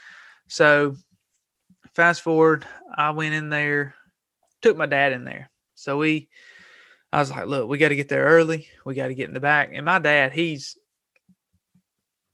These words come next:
he, he, he, he loves turkey hunting. He will grind it out with me,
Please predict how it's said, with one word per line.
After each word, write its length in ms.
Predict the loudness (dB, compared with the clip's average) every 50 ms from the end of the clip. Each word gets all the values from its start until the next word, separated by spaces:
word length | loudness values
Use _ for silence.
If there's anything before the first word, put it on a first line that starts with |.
| _ _ -16 -10
he, 280 | -6 -6 -6 -6 -8 -12
he, 240 | -6 -2 -2 0 0
he, 260 | -2 -2 -2 -2 -2 -4 -6 -4
he 120 | -2 -2
loves 340 | 0 2 2 2 0 0 -4
turkey 280 | -10 -8 -8 -8 -10 -14
hunting. 280 | -12 -10 -10 -6 -2 0
He 80 | 0
will 140 | 2 0 0
grind 320 | 0 0 2 2 2 0
it 80 | 0 0
out 200 | 2 2 2 0
with 120 | -2 -8 -10
me, 300 | -8 -8 -6 -6 -8 -10